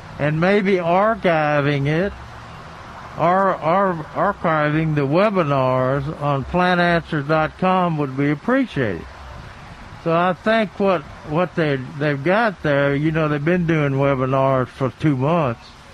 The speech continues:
uh, almost every week. And I think they are, have put those on, on, uh,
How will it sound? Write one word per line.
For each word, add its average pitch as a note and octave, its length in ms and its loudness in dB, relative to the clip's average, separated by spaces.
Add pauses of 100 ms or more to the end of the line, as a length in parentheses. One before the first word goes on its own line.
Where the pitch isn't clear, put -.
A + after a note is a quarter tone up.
(840)
uh, B2 340 -2 (180)
almost C#3 440 0
every A#2+ 240 0
week. C#3+ 340 0 (840)
And C#3 200 0
I C#3+ 120 2
think G3+ 360 0
they E3+ 280 4
are, C3+ 260 2
have C#3+ 220 2 (100)
put F#3+ 220 0
those E3 380 2
on, C#3 580 0 (800)
on, C#3+ 440 0
uh, A#2 400 -2